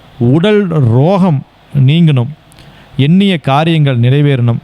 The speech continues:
வாழ்க்கையில நம்மளும் ஒரு மனிதனா வாழணும், பெயர் அடையணும்,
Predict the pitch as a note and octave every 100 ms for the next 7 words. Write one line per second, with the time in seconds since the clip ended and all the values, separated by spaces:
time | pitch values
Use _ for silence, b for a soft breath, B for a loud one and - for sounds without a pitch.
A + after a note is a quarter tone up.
0 | B2+ C#3 G#3+ F#3 F#3+ F#3+ C3+ D3+ A3 A#3+
1 | G3+ E3 C#3 E3 F3 F3+ D3 C3 D3 C3+
2 | B2+ - _ _ - D3 F#3 E3 D3 B2+